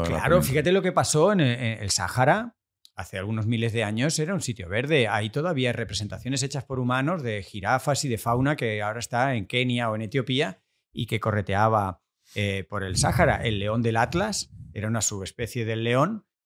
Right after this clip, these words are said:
Speaker 2: que era endémica del norte. Es verdad que el ser humano le dio mucha caña, pero el clima ya no favorecía ese
Speaker 1: Mm.
Speaker 2: tipo de,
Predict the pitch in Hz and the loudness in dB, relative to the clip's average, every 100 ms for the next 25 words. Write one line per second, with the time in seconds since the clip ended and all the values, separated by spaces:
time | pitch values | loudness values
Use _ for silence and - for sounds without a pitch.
0 | _ 95 101 160 185 117 98 92 95 110 | _ -4 2 2 0 -4 -4 -4 -6 0
1 | 139 143 113 110 151 123 92 104 113 117 | 2 4 4 2 2 0 -2 -2 -2 0
2 | 113 110 107 117 123 104 107 113 117 117 | 0 0 0 0 0 0 0 -2 -2 2
3 | 165 190 107 - _ _ - 113 104 - | 4 4 0 -4 _ _ -2 0 -2 -2
4 | 120 135 147 127 139 151 156 127 101 - | 0 4 4 4 2 0 0 0 -4 -6
5 | 98 113 151 110 113 - - 110 131 117 | -6 -4 -4 -4 -4 -2 -2 -2 -2 -2
6 | 104 | -4